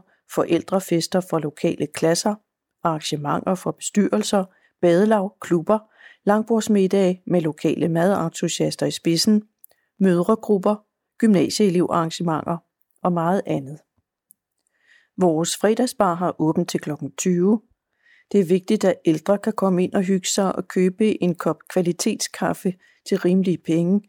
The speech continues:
Vi gør meget for ikke at køre med københavnerpriser.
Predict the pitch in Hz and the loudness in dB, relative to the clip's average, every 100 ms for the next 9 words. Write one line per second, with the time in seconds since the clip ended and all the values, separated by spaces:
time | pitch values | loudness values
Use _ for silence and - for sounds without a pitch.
0 | _ _ _ _ _ 190 - 196 185 180 | _ _ _ _ _ -6 2 2 2 0
1 | 180 226 - 190 165 190 - 185 175 160 | 2 0 2 0 2 -2 0 0 0 -2
2 | 185 175 151 156 185 180 156 160 170 | -4 -6 -6 -4 -4 -4 -10 -8 -10